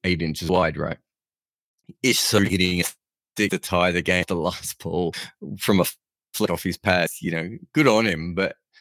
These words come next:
it's a different world when someone like Ish Sodi can play a shot like that. But, but I did think from a, from a perspective of, we, we've already seen some leagues have substitutions. We've got obviously the T ten with the hundred.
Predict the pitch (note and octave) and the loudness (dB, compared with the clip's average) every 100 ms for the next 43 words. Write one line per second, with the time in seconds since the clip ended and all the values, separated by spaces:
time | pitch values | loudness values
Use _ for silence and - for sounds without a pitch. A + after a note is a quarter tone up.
0 | _ _ _ _ _ _ - - D3 D3+ | _ _ _ _ _ _ -8 -2 0 0
1 | A#2+ G#2+ F2+ D#2+ D2+ E2+ D#2+ F2+ E2+ - | 2 4 4 0 -2 -4 -2 -2 -2 -4
2 | F2 - E2+ D#2+ D#2 D#2 C#2+ - - - | -8 -4 -4 -4 -6 -6 -4 -2 -2 0
3 | C2 - - - _ - D#3 D#3 D#3 F3+ | -2 -4 -20 -20 _ -4 2 4 4 4
4 | G3 - F3+ - B2 A#2 A2 G#2 - _ | 0 0 -2 0 0 2 2 2 -2 _
5 | _ _ - - _ _ _ _ _ _ | _ _ -14 -14 _ _ _ _ _ _
6 | - C#3+ C3 A#2 A#2+ - C3 D3+ C#3+ A2+ | -4 0 2 2 -2 2 2 2 -2 -2
7 | - G2 F#2 F2+ E2 - - _ _ _ | 0 2 2 0 -4 -10 -14 _ _ _
8 | _ _ _ A#2 B2+ C#3+ A#2+ A2 D#3 F3+ | _ _ _ 0 0 2 -2 0 0 0
9 | D3+ - A2+ A2 G2+ - _ _ _ _ | -2 0 2 2 0 -6 _ _ _ _
10 | _ _ - - _ - G2+ F2 F#2+ E2+ | _ _ -14 -14 _ -4 -2 -2 -4 -6
11 | - E2 - - G2 F2+ F#2+ F#2 E2 F2 | -4 -6 -6 -4 -2 0 0 -2 -2 -6
12 | - D#2+ D#2 D#2+ - - D#2+ - G2+ - | -6 -6 -6 -4 -4 -4 -6 0 -2 2
13 | G#2+ F#2 - - _ _ _ _ - G2+ | 2 2 0 -6 _ _ _ _ -4 -2
14 | F2 D2 - - F#2 | -2 -4 -8 -2 0